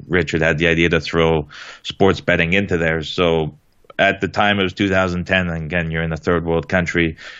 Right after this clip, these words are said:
We didn't have the infrastructure that <laughs> nearly is available today. Um, so, I mean, I was operating on two different computers, laptops. We had the whiteboards up on the wall where I was changing the odds, um, as they come in. We had a few T Vs,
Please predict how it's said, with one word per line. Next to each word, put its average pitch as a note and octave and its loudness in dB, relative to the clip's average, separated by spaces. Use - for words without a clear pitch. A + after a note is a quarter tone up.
We F2 2
didn't F2+ 2
have E2+ 0
the E2 -4
infrastructure E2 -4
that E2 -2
<laughs> - -20
nearly F2+ 4
is E2+ 4
available F2 4
today. E2+ 2
Um, D#2 0
so, - -2
I E2+ 2
mean, E2+ 0
I F2 4
was E2+ 0
operating E2+ 2
on E2 0
two A#2 6
different G2+ 2
computers, G2 2
laptops. F2+ 0
We F2+ -2
had E2+ 0
the E2 -2
whiteboards E2+ 0
up E2+ 0
on E2 -4
the D#2+ -4
wall F2 4
where E2 2
I E2 2
was D#2+ -4
changing D#2+ -4
the D#2+ -2
odds, D#2+ 0
um, D#2 0
as D#2 -4
they E2 2
come E2 0
in. F2 2
We F2 2
had E2 2
a D#2 -2
few F2+ -2
T E2 -4
Vs, G2 4